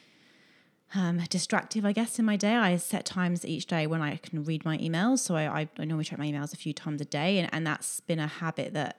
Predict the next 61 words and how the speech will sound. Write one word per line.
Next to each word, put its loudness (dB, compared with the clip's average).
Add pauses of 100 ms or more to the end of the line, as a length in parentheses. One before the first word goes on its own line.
it's -10
taken -4
me 0
a 0
while -2
to, -6
to -8
get -4
to. 2
But -4
I 0
appreciate -6
there -2
are -2
a 0
lot 0
of -8
people -6
in -4
businesses -6
who, -6
you -4
know, -6
they -6
are -2
constantly, -6 (100)
uh, -8 (100)
relying -4
on -6
emails -4
coming -6
through. 0 (320)
So -2
I 4
love 2
that. -4
Just -4
be, -4
when -2
you -2
do 4
send 0
an 0
email, 0
really 0
think -4
about, -4
"What 2
is -2
the -6
impact -6
I -4
wanna -4
have? -4
What's -10
the -4
message -4
here -4
I -4
wanna -4
say?" -2